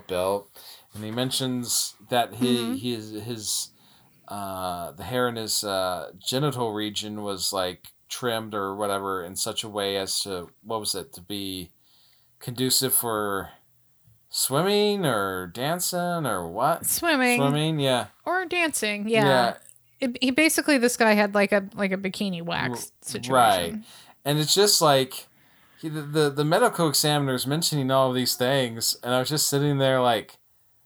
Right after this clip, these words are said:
Speaker 1: did the medical examiner just spend his entire, like, um, period, uh, just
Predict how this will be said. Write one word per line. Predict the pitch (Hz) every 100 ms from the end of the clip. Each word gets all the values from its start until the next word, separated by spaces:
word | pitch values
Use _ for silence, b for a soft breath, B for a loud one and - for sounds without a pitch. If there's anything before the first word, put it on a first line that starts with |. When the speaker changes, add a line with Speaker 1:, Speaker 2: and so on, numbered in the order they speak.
| _
Speaker 1:
did | 131
the | 135
medical | 151 285 403 381
examiner | 220 - 160 165 175 180
just | 151 139
spend | - 143 143
his | 131
entire, | 120 107 120 123 131 127
like, | 113 104 98 - b b b b b _ -
um, | 104 98 95 90 87 85 _ _ _ _ - _ -
period, | 123 123 127 127 120 113 - -
uh, | 110 107 104 101
just | 110 110 -